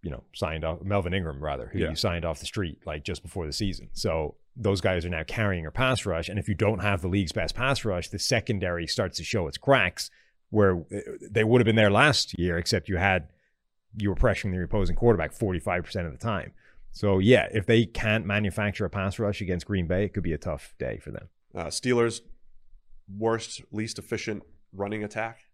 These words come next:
Speaker 2: in the N F L.
Speaker 1: Yeah.
Speaker 2: Um, so Najee did not solve those problems. So a lot of
Speaker 1: Hmm.
Speaker 2: issues in Pittsburgh, including Big Ben aging. Uh, Rodgers, I
Speaker 1: On
Speaker 2: think
Speaker 1: his way towards the cliff, the, the
Speaker 2: Yeah.
Speaker 1: rocks at the bottom of the cliff.
Speaker 2: Yeah, I'm, I think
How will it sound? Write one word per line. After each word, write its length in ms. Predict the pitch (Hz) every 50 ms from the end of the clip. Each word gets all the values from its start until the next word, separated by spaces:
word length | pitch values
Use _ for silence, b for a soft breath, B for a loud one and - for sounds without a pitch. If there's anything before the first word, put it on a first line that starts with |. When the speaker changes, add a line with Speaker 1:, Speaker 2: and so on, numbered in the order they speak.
| _
Speaker 2:
in 140 | - 107 107
the 120 | 107 107 104
N 100 | 107 107
F 120 | 101 -
L. 240 | 107 104 110 113 _ - - _
Speaker 1:
Yeah. 180 | - 143 156 123 - - - - - _ _ _
Speaker 2:
Um, 420 | - 87 85 80 85 92 - - 95 _ _ _
so 140 | - - 92
Najee 360 | 95 101 101 107 101 104 90
did 120 | 95 92
not 240 | 90 101 107 127 -
solve 220 | - 117 101 98 95
those 160 | 98 92 90
problems. 460 | - - 90 87 87 87 90 85 85
So 140 | - - 107
a 40 | 113
lot 200 | 135 156 170 180
of 60 | -
Speaker 1:
Hmm. 40 | 131
Speaker 2:
issues 420 | 107 - - 87 80 - - - - - _ -
in 120 | - 95 90
Pittsburgh, 440 | - 98 87 - - 78 78 82 90
including 420 | 95 90 - 123 123 117 110 98
Big 220 | 98 113 104 90
Ben 340 | - 101 95 90 87 87 85 - _ _ _
aging. 500 | 113 127 123 113 - 117 110 107 101 - b b b b b b b b b b b b b b -
Uh, 320 | - - 92 78 78 76 65 - - -
Rodgers, 600 | 127 131 127 131 127 120 131 127 123 120 - - -
I 60 | 104
Speaker 1:
On 60 | 101
Speaker 2:
think 60 | 98
Speaker 1:
his 140 | 110 - -
way 380 | 95 92 87 90 90 85 87 - - _ _ _ _ _ _
towards 480 | - - 107 95 85 92 92 90 78 -
the 80 | - -
cliff, 400 | - 90 90 82 80 - - -
the, 240 | 85 80 80 80 73
the 180 | 92 85 82
Speaker 2:
Yeah. 140 | 92 73 - -
Speaker 1:
rocks 340 | 104 95 85 78 - -
at 60 | 101 76
the 80 | -
bottom 240 | 71 85 82 80 78
of 60 | 78
the 60 | -
cliff. 300 | - - 80 73 - - -
Speaker 2:
Yeah, 220 | - 92 92 87 69
I'm, 200 | 127 135 135 -
I 60 | 123 127
think 200 | - 165 -